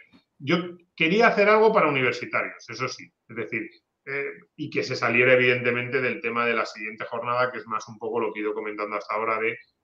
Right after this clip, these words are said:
argumentos que normalmente no escuchas cuando tienes veinte, veinticinco años, que luego a lo mejor te los vas encontrando en lecturas y que a mí me habría gustado tener y, y, pues eso, para cuando discutes con tus amigos o para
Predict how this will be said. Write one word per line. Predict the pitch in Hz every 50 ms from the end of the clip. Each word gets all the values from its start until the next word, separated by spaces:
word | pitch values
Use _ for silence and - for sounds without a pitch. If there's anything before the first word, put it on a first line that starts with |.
| _ _ _
argumentos | 123 123 127 127 127 127 135 131 139 151 151 156 - 165 - -
que | - 147
normalmente | 139 139 135 143 139 139 139 - 143 139 135 147 135
no | 135 131
escuchas | 127 127 - - 135 131 - 131 104 101 - -
cuando | - 117 117 117 110
tienes | - 135 123 123 117 107
veinte, | 123 123 127 127 120 120
veinticinco | 117 117 117 117 110 113 127 123 120 135
años, | 156 202 214 208 185 -
que | - 123
luego | 120 123 123
a | 127 123
lo | 123 127
mejor | 123 - - 131 131 127 127 - - _
te | 120 113
los | 117 113
vas | 120 127 120 131
encontrando | 123 117 123 123 120 120 123 127 123 120 120 120
en | 120
lecturas | 123 123 - - - 147 147 160 165 - - - - _ _ _ _ _
y | 143 127
que | 139 123
a |
mí | 123 135
me | 135 139
habría | 135 131 131 131 127
gustado | 120 120 113 - 127 123 117
tener | - 110 - 180 214 220 208 196
y, | 151 127 117 117 120 -
y, | - 104 104 101 101 98 95
pues | - 104 101 - -
eso, | 110 107 - - -
para | - 98 95 95 95 92 92 98
cuando | 98 95 101 101 101
discutes | 101 98 - - 127 123 127 123 -
con | - 117
tus | 117 110 117
amigos | 110 120 135 147 147 147 - 127
o | 113
para | 104 107 104 101